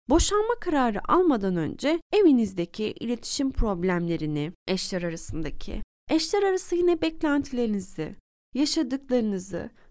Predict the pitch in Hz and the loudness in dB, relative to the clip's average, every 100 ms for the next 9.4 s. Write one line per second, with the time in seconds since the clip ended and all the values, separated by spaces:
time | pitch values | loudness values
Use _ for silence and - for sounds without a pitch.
0 | - 285 330 349 - 254 220 175 - - | 0 4 4 4 0 0 0 -4 -6 -6
1 | 269 - 269 262 277 277 - - _ _ | -6 -2 0 0 -2 -6 -16 -20 _ _
2 | - 226 233 262 277 262 226 202 185 180 | 2 2 4 0 2 2 2 0 -2 -2
3 | 170 165 165 269 - - _ _ _ 262 | -4 -4 -4 -6 -8 -18 _ _ _ 0
4 | 320 - 320 285 302 302 302 285 320 - | 0 2 2 2 2 2 0 -4 -4 -6
5 | 330 427 - - - - 180 180 226 453 | -8 -8 -8 -6 -4 -2 -2 0 0 -2
6 | - 302 214 208 214 - 311 277 208 - | -2 -4 -4 -10 -12 -2 2 2 0 -6
7 | 208 220 320 - 247 196 190 - 190 269 | -8 -2 -2 -2 -4 -4 -8 -8 -6 -6
8 | _ - 359 370 294 - 294 240 302 254 | _ 2 4 4 2 -2 -2 2 2 2
9 | 226 196 190 | 0 -4 -6